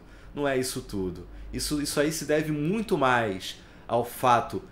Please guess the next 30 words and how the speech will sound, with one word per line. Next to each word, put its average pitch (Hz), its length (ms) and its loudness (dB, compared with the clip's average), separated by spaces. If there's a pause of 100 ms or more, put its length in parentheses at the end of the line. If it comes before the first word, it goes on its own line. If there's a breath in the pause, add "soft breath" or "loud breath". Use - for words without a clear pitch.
do 117 80 -4
Fortnite 113 840 0
tá 110 120 -2
sendo 107 360 -2
um 107 80 -2
grande 131 300 0
sucesso, 131 840 -2 (340 loud breath)
que - 100 -6
vai 196 140 2
ser 208 120 2
uma 202 120 4
coisa 196 260 8
momentânea, 170 680 2
assim 135 160 -2
como 151 220 -2
foi 143 260 2
League 139 160 2
of 135 180 0
Legends, 113 640 0
assim 107 220 -4
como 113 220 -6
foi 110 460 -2 (260 loud breath)
World 135 420 4
of 131 160 2
Warcraft, 135 680 2
assim 117 160 -4
como 127 240 -4
foi 123 240 0
Guitar 120 420 2
Hero, 131 420 2